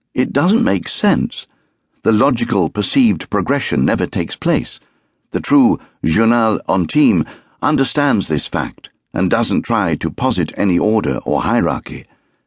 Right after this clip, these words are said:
doesn't try to judge or analyze. I am all these different people. All these different people are me. Every life is both ordinary and extraordinary.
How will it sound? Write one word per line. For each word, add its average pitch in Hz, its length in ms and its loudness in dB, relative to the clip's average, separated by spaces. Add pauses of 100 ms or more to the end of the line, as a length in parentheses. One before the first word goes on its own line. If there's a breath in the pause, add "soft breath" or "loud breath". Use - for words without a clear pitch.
(260)
doesn't 147 300 0
try 135 140 0
to 80 120 -4
judge 123 420 0
or 69 140 0
analyze. 90 640 -2 (640 loud breath)
I 135 140 0
am 127 200 2
all 131 340 2
these 76 280 0
different 107 420 -2
people. 69 480 -4 (720)
All 107 200 2
these 117 260 0
different 78 360 -2
people 69 480 -4 (360)
are 62 120 0
me. 67 460 -2 (2000)
Every 151 240 0
life 73 340 0
is 78 120 -2
both 78 380 0
ordinary 92 680 0 (180)
and 110 380 -2
extraordinary. 64 880 -2